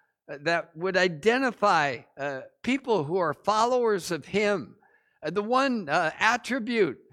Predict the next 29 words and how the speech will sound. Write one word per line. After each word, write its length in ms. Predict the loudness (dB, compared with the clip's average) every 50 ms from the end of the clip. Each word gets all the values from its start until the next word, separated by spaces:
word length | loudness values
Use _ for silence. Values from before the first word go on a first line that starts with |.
| _ _ _ _ _
that 180 | 0 0 0 2
would 160 | -2 -4 -4
separate, 840 | -2 -2 -2 0 2 2 2 0 0 0 2 2 2 2 0 -2 -6 -6
uh, 120 | -6 -6
the 160 | -4 -6 -8 -10
Christian 580 | -6 -4 -4 -4 -4 -6 -8 -8 -8 -8 -8 -6 -4
faith 380 | 0 2 4 4 2 0 -2
from 180 | -6 -8 -8 -8 -12 _ _ -2
every 380 | -2 -2 -2 -2 -2 0 0
other 220 | 0 2 0 -2 -4
faith 320 | -4 0 0 2 2 0
system, 680 | -2 -4 -4 -4 -4 -4 -4 -6 -6 -6 -6 -8 -10 -16 _ _ _ _ _ _ -8
uh, 100 | -8 -8 -6 -2
on 220 | -2 -2 0 -2
the 60 | -6
planet, 640 | -8 -6 -4 -2 0 0 0 0 -2 -4 -6 -8 -12 _ _ _ _ _ -10
uh, 120 | -10 -8 -8
Jesus 520 | -4 -2 -2 -2 -2 -2 -4 -6 -6 -4
said, 300 | -2 0 2 2 2 0 -2 -10 -14 -10 -8
uh, 120 | -8 -8 -8 -8 -6
couldn't 200 | -6 -4 -4 -4
have 100 | -6 -4
said 200 | -2 0 0 0
it 100 | 0 -2
more 220 | -2 -2 -2 -2
clearly, 600 | -4 -6 -6 -4 -2 -2 -2 -2 -2 -2 -2 -4 -6 _ _ _ _ _ _
it 140 | 0 0 0
would 260 | 0 -4 -6 -6 -6
be 420 | -4 -4 -2 -2 -2 -4 -4 -8